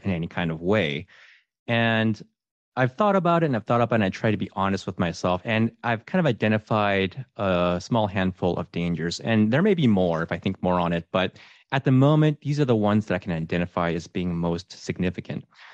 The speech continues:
So the first one has to do with trying to use pop culture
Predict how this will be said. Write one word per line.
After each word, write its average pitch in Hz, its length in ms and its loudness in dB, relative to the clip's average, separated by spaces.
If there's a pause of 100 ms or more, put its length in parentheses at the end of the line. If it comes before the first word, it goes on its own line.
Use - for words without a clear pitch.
So - 120 -8
the 135 60 2
first - 380 0
one 92 460 2
has 165 360 -4
to 160 80 -4
do 127 260 4
with 117 200 2
trying 170 580 2
to - 120 -2
use 113 400 4
pop - 360 -8
culture 90 640 -2